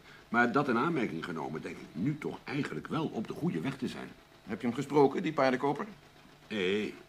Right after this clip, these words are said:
Speaker 1: dat nog niet. Maar wel een hele goede vriendin. Eh, er is dan namelijk op die krant nog een paardenkoper in het klein, mevrouw Soeterman, die ook een enorme band heeft met het Haagse publiek.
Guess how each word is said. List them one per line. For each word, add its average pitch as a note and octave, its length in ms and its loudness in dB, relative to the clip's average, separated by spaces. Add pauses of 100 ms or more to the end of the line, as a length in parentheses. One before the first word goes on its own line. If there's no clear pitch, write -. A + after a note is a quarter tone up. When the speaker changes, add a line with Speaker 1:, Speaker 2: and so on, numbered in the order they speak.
Speaker 1:
dat - 180 -6
nog G2 140 -2
niet. B2 260 6 (640)
Maar A#2 160 2
wel D3 140 6
een C#3+ 80 6
hele C#3 240 4
goede C#3+ 240 4
vriendin. C3+ 420 6 (1500)
Eh, A2+ 260 -2
er - 320 -6
is F3 140 2
dan D3+ 100 4
namelijk C#3+ 300 4
op C3+ 100 0
die A#2+ 100 0
krant D3+ 380 2 (100)
nog D#3 340 2
een G#2+ 240 0
paardenkoper A#2 840 0
in A2+ 80 0
het G2+ 160 -2
klein, B2 460 -4 (120)
mevrouw F2 400 -4
Soeterman, - 520 -8 (640)
die G2+ 140 0
ook A#2 120 0
een G2+ 60 2
enorme G#2+ 420 6
band A2+ 220 4
heeft G#2 200 0
met G2+ 80 0
het F#2 100 -2
Haagse G#2 280 -2
publiek. F#2+ 360 -4